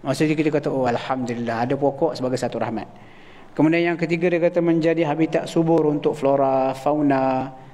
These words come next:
dan juga termasuk berbagai spesies-spesies lain. Jangan ingat pokok rambutan je. Kadang-kadang ada burung bertenggek atas tu, buat sarang dia. Ada kita kata flora, fauna.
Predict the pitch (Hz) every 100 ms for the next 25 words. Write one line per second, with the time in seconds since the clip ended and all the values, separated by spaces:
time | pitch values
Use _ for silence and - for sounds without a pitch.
0 | - 123 131 139 139 139 135 135 - -
1 | 143 143 139 123 135 131 135 123 117 -
2 | 143 - 147 - 139 - 127 117 98 -
3 | - - - 147 170 170 170 139 170 165
4 | 143 147 160 156 156 143 202 240 120 -
5 | - - - - - 143 160 156 143 143
6 | 147 143 135 131 131 131 131 - 127 123
7 | 135 123 135 - 131 131 131 127 131 127
8 | 143 - - - - 110 113 113 123 120
9 | 127 123 117 117 110 95